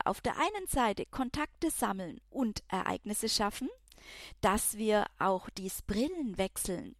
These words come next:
üben. Das ist ein ganz, ganz wichtiger Punkt. Also raus oder weg von der Kontakt-, von der Kundenbrille zur Kontakte- und Impulsebrille.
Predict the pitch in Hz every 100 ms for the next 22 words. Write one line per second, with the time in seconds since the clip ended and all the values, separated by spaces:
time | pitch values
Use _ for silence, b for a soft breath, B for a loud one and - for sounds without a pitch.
0 | - 269 320 262 - 156 85 - 180 233
1 | 240 226 - 381 381 294 277 - 269 -
2 | 220 247 - 202 240 453 - - 196 196
3 | 196 190 202 - - - 214 202 214 -
4 | - 220 226 - 214 285 - - - -
5 | - 190 156 - - 277 302 247 233 220
6 | 208 B B B B - 214 185 165 -
7 | - 233 277 269 - 190 - 190 - 196
8 | - 277 269 233 180 170 147